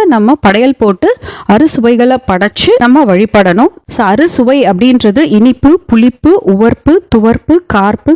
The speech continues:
கசப்பு. So, இந்த எல்லா சுவையும் கலந்த ஒரு உணவை நம்ம படையல் மாதிரி போட்டு நைவேத்தியம் பண்ணணும். முக்கியமா இந்த நாளன்னைக்கு செய்ய வேண்டியது மாங்காய் பச்சடி, வேப்பம்பூ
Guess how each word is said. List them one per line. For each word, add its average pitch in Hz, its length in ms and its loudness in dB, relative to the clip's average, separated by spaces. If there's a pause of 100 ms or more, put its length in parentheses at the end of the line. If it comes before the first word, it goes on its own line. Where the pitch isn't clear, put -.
கசப்பு. 190 420 -4 (220)
So, 240 160 -2
இந்த 196 140 0 (180)
எல்லா 277 240 2 (160)
சுவையும் 269 420 2 (180)
கலந்த 302 460 2 (160)
ஒரு 202 160 2 (120)
உணவை 254 300 2 (260)
நம்ம 254 280 0
படையல் 262 340 2
மாதிரி 254 160 0 (100)
போட்டு 214 340 0 (300)
நைவேத்தியம் 240 540 0
பண்ணணும். 180 380 0 (480)
முக்கியமா 415 480 0
இந்த 294 180 2
நாளன்னைக்கு 262 560 0
செய்ய 202 180 0 (100)
வேண்டியது 202 320 0 (100)
மாங்காய் 202 340 0
பச்சடி, 208 380 -2 (180)
வேப்பம்பூ 226 440 0